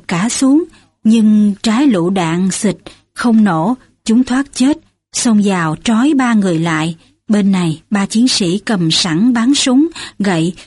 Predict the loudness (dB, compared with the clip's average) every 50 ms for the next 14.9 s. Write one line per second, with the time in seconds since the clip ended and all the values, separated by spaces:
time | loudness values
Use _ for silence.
0 | -20 _ _ 0 2 4 4 4 4 4 4 2 2 2 0 0 0 -2 -2 -2
1 | 0 0 0 0 0 0 0 0 -2 -4 -6 _ _ _ _ _ _ _ _ _
2 | _ _ _ _ _ _ _ _ _ _ _ _ _ 2 4 4 4 4 4 2
3 | 0 0 0 0 2 2 2 2 2 0 0 0 0 0 -2 -4 -6 -4 -2 -2
4 | -2 -2 0 -2 0 0 -2 -2 -2 -4 -6 -8 -12 _ _ _ _ _ _ _
5 | _ -4 0 2 4 4 4 2 2 0 -2 -2 -2 -2 -2 -2 0 0 0 0
6 | 0 -2 -4 -4 -6 _ -4 -2 0 0 0 -2 -2 -6 -6 -6 -6 -6 -4 -4
7 | -4 -4 -6 -8 -12 -18 -20 -10 -4 -2 2 2 2 2 0 -2 -6 _ -6 -4
8 | -2 0 -2 -2 -2 -2 0 0 -2 -2 -4 _ _ _ _ _ _ _ -2 0
9 | 2 4 4 4 2 0 -2 -2 -2 0 0 2 2 2 2 2 2 0 0 0
10 | 0 0 0 -2 0 -2 -4 -4 -4 -4 -4 -2 -4 -2 -2 -2 -2 0 0 0
11 | 0 0 0 -2 -4 -6 -10 -16 -20 -20 _ -8 -4 -2 -2 0 0 0 2 2
12 | 2 2 0 -2 -2 -2 0 0 2 0 0 -2 -6 _ _ _ _ _ -4 -2
13 | 0 2 4 4 4 4 2 2 0 -4 -4 -2 -2 0 0 0 0 0 0 0
14 | 0 -2 -4 -6 _ _ _ -6 -4 -2 -2 0 0 0 0 0 -2